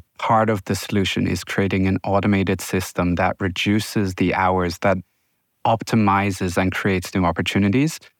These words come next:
Perfect. We now have that iteration one, or at least the goal that I'm working towards. From there, I perform, uh, or part of the prototype involves discovering, so running discovery workshops.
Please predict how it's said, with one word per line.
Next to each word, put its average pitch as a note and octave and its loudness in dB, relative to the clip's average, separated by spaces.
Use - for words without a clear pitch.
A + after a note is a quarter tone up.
Perfect. F#2 -2
We G#2 0
now G2+ 2
have F2 0
that E2+ 0
iteration G2+ 2
one, A2+ 2
or G#2 -2
at F2+ -4
least F#2+ -2
the - -4
goal F2+ 2
that A2 0
I'm F2+ 0
working E2+ -2
towards. - -4
From C3 4
there, G#2 2
I F#2+ -2
perform, F#2 0
uh, F2+ -2
or F#2 0
part F2 0
of F#2 -4
the - -6
prototype A2 0
involves G2+ 0
discovering, F#2+ 0
so - -4
running A2+ 4
discovery F#2+ 0
workshops. F2 -4